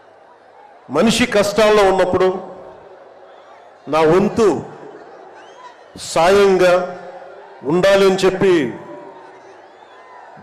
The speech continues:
బయటికొచ్చి రాజమండ్రి జైలు, జైలు వారిని మాట్లాడి, ఇన్ని దశాబ్దాలు సుదీర్ఘ రాజకీయ అనుభవంతో జాతీయ స్థాయిలో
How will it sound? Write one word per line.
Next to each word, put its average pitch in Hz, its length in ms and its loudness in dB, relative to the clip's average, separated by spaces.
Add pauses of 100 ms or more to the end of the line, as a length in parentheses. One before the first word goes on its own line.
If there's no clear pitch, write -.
బయటికొచ్చి 202 760 0
రాజమండ్రి 175 500 0
జైలు, 165 840 -2
జైలు 160 520 0
వారిని 143 380 -4 (540)
మాట్లాడి, 180 680 2 (2500)
ఇన్ని 196 280 0
దశాబ్దాలు 202 920 2 (1400)
సుదీర్ఘ 214 600 0
రాజకీయ 196 480 0
అనుభవంతో 180 600 2 (2250)
జాతీయ 208 460 2
స్థాయిలో 196 720 2